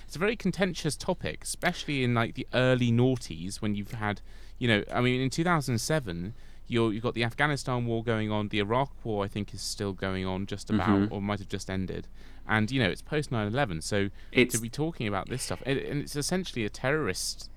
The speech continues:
Speaker 2: it's an ex-,
Speaker 1: organisation.
Speaker 2: it is an extraordinary thing that you are playing a, and although we both complain about the fact that the, the main charac-, the main protagonist is given an American accent,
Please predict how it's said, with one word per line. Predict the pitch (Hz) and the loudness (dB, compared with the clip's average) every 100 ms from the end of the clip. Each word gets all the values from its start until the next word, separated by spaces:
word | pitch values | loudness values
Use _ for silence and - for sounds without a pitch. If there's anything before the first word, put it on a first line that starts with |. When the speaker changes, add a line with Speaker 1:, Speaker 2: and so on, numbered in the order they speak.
| - | 0
Speaker 2:
it's | - 120 | 6 10
an | 190 | 10
ex-, | 220 123 | 10 8
Speaker 1:
organisation. | - - - | 4 -2 8
Speaker 2:
it | 180 | 10
is | 208 202 | 12 12
an | 185 | 10
extraordinary | 156 - - 156 185 170 | 10 8 12 12 12 12
thing | 180 | 10
that | 139 | 8
you | 123 | 10
are | 127 | 10
playing | - 131 135 127 113 - | 10 12 12 12 12 10
a, | 117 113 113 - - - - - | 10 12 10 4 -6 -14 4 12
and | 139 143 - - | 12 12 10 12
although | 147 139 165 175 160 | 12 12 12 12 12
we | 131 123 | 10 8
both | 107 120 | 8 6
complain | - 110 127 117 | 6 10 12 12
about | 107 104 | 10 8
the | |
fact | 104 113 | 8 4
that | - - | 4 2
the, | 107 101 - | 2 2 -2
the | 110 107 | 2 10
main | 117 120 110 107 | 12 12 12 10
charac-, | - 107 87 - | 12 12 10 8
the | |
main | 110 117 | 6 6
protagonist | - 110 104 101 - - - | 8 8 8 6 4 -2 2
is | 110 | 6
given | 101 110 | 10 10
an | 104 | 12
American | 104 104 98 - | 12 12 10 10
accent, | 107 - - 101 113 | 10 10 6 4 2